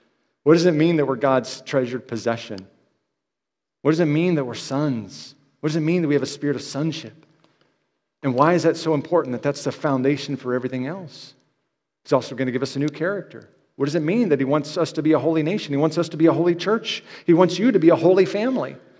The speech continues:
He wants you to be a holy individual.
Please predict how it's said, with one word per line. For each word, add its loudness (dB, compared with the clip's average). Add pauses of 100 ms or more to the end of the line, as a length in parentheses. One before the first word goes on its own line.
(760)
He 2
wants 0
you 6
to -2
be 10
a 4
holy 6
individual. 0